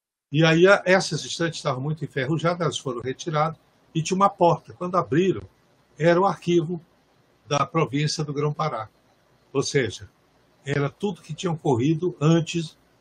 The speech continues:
da destruição do Grão-Pará e transformar o est-, em Estado do Pará, né? Depois da cabanagem, tudo que tinha ocorrido.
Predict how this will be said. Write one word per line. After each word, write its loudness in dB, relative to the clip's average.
da 4
destruição 0
do -2
Grão-Pará 2
e 0
transformar -2
o 0
est-, -6
em -2
Estado -2
do -10
Pará, -6
né? -4
Depois -2
da -4
cabanagem, -2
tudo -8
que -20
tinha -10
ocorrido. -8